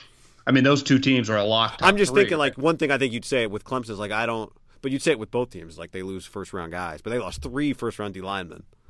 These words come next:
Speaker 2: Now the next guys might be just as good, and they got the
Speaker 1: Yeah.
Speaker 2: receivers so good.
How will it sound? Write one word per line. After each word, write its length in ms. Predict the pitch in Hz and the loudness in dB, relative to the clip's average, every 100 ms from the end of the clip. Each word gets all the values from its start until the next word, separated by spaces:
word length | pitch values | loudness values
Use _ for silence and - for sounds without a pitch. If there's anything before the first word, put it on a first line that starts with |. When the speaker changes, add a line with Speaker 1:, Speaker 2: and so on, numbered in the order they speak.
| - - - - - - - - | -20 -18 -18 -16 -16 -16 -18 -4
Speaker 2:
Now 140 | 139 135 | 0 2
the 100 | 135 | 2
next 200 | 151 - | 0 0
guys 220 | 120 95 | -4 -2
might 160 | 107 98 | -6 -8
be 80 | |
just 220 | 90 95 - | -8 -10 -6
as 80 | - | -4
good, 240 | 95 90 | -2 -2
and 160 | 156 165 | 2 4
they 60 | 147 | 4
got 120 | 143 | 4
the 80 | 151 | 2
Speaker 1:
Yeah. 60 | |
Speaker 2:
receivers 500 | 123 - 151 110 107 - | 2 0 -2 -2 -8 -10
so 360 | - 139 123 | -2 0 2
good. 340 | 101 95 80 | -2 -6 -10